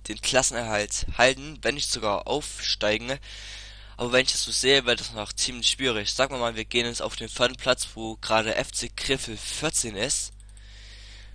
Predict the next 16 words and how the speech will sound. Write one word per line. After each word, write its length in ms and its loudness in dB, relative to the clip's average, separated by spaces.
Schauen 300 4
wir 80 -2
uns 200 2
den 200 2
mal 140 -2
ganz 260 0
kurz 280 -4
an. 380 2
Hat 160 -6
eine 80 0
Stärke 280 8
von 260 -8
zwölf, 540 2
ich 200 0
eigentlich 440 -2
auch. 460 -4